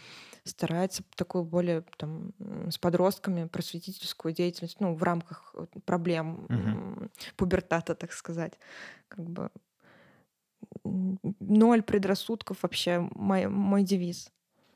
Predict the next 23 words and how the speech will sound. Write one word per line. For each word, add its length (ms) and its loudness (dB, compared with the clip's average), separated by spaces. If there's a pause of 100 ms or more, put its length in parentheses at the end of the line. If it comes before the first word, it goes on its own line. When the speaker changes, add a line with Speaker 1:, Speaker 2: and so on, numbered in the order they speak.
(140)
Speaker 2:
В 60 -4
общем, 260 -2
бери 380 4
и 40 2
делай, 460 4 (280)
а 80 -6
Speaker 1:
Да. 160 6
Speaker 2:
дальше 500 4 (1120)
будь 220 4
что 160 0
будет. 360 0 (380)
Speaker 1:
Ну, 220 4
вообще, 300 2
да. 320 2 (540)
Speaker 2:
Я 220 2
тебя 140 4
понял. 340 4 (160)
Спасибо 300 2
большое 300 2
за 80 -4
такой 220 2
развёрнутый 420 4
ответ. 280 0